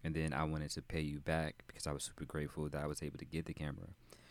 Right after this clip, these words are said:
From that point on, we were able to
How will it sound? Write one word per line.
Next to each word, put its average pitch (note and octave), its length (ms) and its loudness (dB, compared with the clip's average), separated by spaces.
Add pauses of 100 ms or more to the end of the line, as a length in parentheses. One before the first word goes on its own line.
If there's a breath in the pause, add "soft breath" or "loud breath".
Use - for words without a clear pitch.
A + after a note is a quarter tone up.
(120 loud breath)
From D#2+ 140 2
that D#2 180 4
point D#2+ 240 4
on, D2+ 420 4 (480 loud breath)
we D#2 140 4
were D#2 200 6
able D#2 460 2
to D2+ 680 2